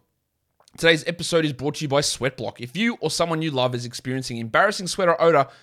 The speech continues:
try Sweatblock. Save twenty percent with the promo code Locked On at sweatblock dot com. Also available at Amazon. Thank you also for making Locked On Fantasy Basketball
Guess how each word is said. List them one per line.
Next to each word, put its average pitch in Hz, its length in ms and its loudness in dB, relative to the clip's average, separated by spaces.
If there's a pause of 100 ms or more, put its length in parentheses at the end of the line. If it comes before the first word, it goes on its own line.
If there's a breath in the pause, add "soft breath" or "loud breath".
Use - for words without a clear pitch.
(120 loud breath)
try 214 140 2
Sweatblock. 220 500 0
Save 180 240 -2
twenty 208 200 -4
percent 185 300 -6
with 175 80 -4
the 165 60 -4
promo 170 320 -2
code 156 180 -2
Locked 165 220 -2
On 185 160 -2 (260 loud breath)
at 143 160 2
sweatblock 180 560 -4
dot 151 160 -2
com. 196 280 -2 (240 loud breath)
Also 160 440 4
available 139 640 0
at 123 380 2
Amazon. 143 600 -2
Thank 139 200 -4
you 127 80 -2
also 143 260 -2
for 113 120 -10
making 120 280 -6
Locked 120 220 -6
On 113 100 -8
Fantasy 110 380 -8
Basketball 120 520 -4